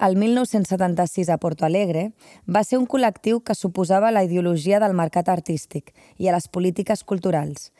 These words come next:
i que apostava per convertir l'art en un camp d'experiències. Nervo Óptico va impulsar accions improvisades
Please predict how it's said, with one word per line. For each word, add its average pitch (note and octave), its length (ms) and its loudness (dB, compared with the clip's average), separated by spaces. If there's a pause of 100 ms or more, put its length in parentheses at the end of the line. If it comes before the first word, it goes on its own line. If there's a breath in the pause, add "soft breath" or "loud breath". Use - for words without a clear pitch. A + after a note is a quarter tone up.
(220 soft breath)
i G3 80 0
que F#3 140 2
apostava G#3+ 560 0 (100)
per G3 160 2
convertir F#3 540 0
l'art F#3+ 340 2
en F#3+ 160 2
un G#3+ 140 2
camp A#3+ 320 2
d'experiències. E3 1040 -2 (460 soft breath)
Nervo A3+ 420 2
Óptico A3 480 -2 (180)
va F#3 160 2
impulsar G3+ 460 -2
accions G#3 500 -2
improvisades F#3+ 880 -2